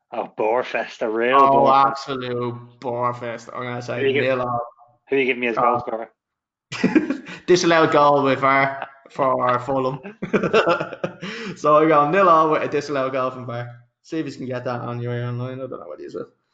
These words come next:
Speaker 2: Uh, so yeah, so look, I'm going with the nil all, twenty-three to ten. You're going with West Brom, nineteen to ten. So good price for West Brom, although, like I said, this is similar to the United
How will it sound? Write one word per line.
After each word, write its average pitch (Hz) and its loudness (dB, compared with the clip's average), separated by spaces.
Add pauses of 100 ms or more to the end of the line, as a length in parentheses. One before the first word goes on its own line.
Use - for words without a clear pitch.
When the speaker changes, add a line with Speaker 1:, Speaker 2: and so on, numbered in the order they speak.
(300)
Speaker 2:
Uh, 143 6
so 147 2
yeah, 170 4
so 156 0
look, 156 0
I'm 143 -2
going 135 0
with 123 -4
the 127 -6
nil 123 -2
all, 123 0
twenty-three 120 -6
to 117 -20
ten. 120 -4
You're 120 -2
going 120 -2
with 120 -2
West 120 0
Brom, 120 2
nineteen 123 -4
to 120 -16
ten. 120 -8
So 120 -6
good 180 -6
price 156 2
for 127 0
West 120 0
Brom, 123 -2
although, 117 -2
like 120 -2
I 120 -14
said, 123 -6 (380)
this 135 -2
is 123 -6
similar 135 2
to 127 -2
the 123 2
United 127 0